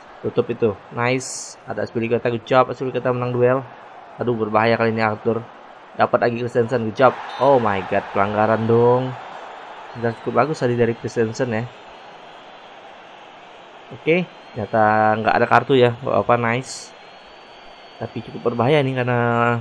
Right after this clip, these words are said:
tidak jauh dari kotak penalti ya. Sudutnya juga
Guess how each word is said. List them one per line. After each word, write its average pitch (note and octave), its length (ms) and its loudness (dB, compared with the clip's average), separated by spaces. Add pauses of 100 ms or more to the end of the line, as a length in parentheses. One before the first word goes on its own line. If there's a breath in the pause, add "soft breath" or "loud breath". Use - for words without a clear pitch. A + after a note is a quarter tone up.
(220)
tidak B2 160 4
jauh B2+ 160 4
dari B2+ 480 6 (560)
kotak A#2+ 160 -4
penalti C3 380 2 (100)
ya. C#3 40 0 (760)
Sudutnya B2 400 -4
juga C3+ 180 4